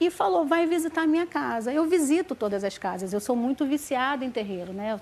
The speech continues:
Todo final de semana eu tô em terreiro, quase todo dia eu tô em terreiro, que eu gosto muito do ambiente de terreiro. Quando ele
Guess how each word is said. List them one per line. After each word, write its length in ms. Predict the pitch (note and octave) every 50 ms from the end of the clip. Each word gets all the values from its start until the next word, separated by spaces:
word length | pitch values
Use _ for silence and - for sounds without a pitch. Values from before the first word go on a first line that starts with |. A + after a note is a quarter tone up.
| - -
Todo 220 | A#3+ A3+ A3+ C4
final 240 | - - A3 A3+ A3+
de 60 | G#3
semana 400 | D#3 D3 G3 G3+ G#3+ A#3 A#3+ A3+
eu 40 | G#3
tô 100 | G#3+ A3+
em 40 | G#3+
terreiro, 240 | - - G3 G#3+ A3
quase 200 | - A#3 A#3 -
todo 180 | - A#3 G#3 G#3
dia 120 | G3+ A3
eu 40 | G#3
tô 80 | -
em 60 | G#3+ A3
terreiro, 260 | - G3 G#3 G#3+ B3 - - - - -
que 60 | -
eu 80 | B3 A#3
gosto 340 | B3 C4+ D4 - - - C4+
muito 300 | B3 B3+ C#4+ D4 C#4+ A#3
do 80 | A#3
ambiente 360 | A#3 A3+ G#3 G#3 G#3 G3+ -
de 80 | G3+ -
terreiro. 340 | - - G#3 F#3 F3 F3 - - - - - - - - - -
Quando 320 | - E4+ F#4+ A4 A#4 G#4+
ele 300 | G4+ F#4+ E4+ E4 D#4+ D4